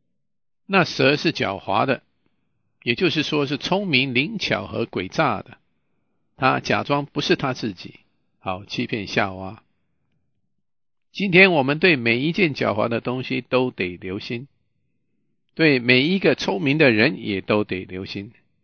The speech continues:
因为聪明的人常常容易被那蛇利用。撒旦没有假装成乌龟，因为乌龟很笨很慢。我们必须记得，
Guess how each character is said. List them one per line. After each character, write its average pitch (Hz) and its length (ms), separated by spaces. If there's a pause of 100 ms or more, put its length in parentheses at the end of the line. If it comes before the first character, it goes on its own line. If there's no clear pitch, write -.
(580)
因 117 140
为 113 100
聪 180 220
明 151 160
的 151 140
人 139 180
常 147 320
常 143 240
容 127 180
易 131 100
被 120 180
那 120 160
蛇 104 240
利 107 180
用。 104 180 (1400)
撒 151 200
旦 170 160
没 156 100
有 147 160
假 117 180
装 156 220
成 147 160
乌 185 120
龟， 185 380 (120)
因 143 160
为 131 140
乌 131 140
龟 123 200
很 107 240
笨 117 240
很 95 120
慢。 95 260 (1080)
我 113 100
们 117 220
必 135 180
须 127 160
记 117 220
得， 92 260